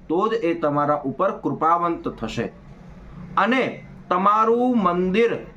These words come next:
ઘરમાં કઈ જગ્યાએ ન રાખવું જોઈએ તે ખાસ કરીને સાંભળજો. ઘણી બધી વખત અમે એવું જોયું છે ને કે શરમ આવે,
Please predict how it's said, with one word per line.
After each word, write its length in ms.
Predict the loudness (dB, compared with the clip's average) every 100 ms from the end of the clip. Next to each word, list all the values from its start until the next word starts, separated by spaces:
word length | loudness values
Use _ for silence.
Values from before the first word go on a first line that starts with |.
| -20 -8
ઘરમાં 520 | 0 0 4 2 2
કઈ 220 | 0 0
જગ્યાએ 440 | 0 -2 0 0 2
ન 140 | 2
રાખવું 520 | 4 4 2 2 0
જોઈએ 240 | 2 2 2 -2 -16 -6
તે 120 | -6
ખાસ 560 | -6 -2 2 2 0 -4
કરીને 380 | -2 0 0 0
સાંભળજો. 640 | 2 2 2 2 0 -8 -10 -20 -20 -4
ઘણી 260 | 0 2 2
બધી 340 | 0 2 2
વખત 360 | 0 0 -2 -2
અમે 180 | -2 -2
એવું 400 | -2 0 0 0
જોયું 320 | 0 0 0
છે 160 | 0 2
ને 140 | 2 -2 -6 -20 -20 -14 -4
કે 120 | -2 -4 -10 -20 -20 -20 -14
શરમ 440 | -2 0 2 0
આવે, 360 | 0 -2 -2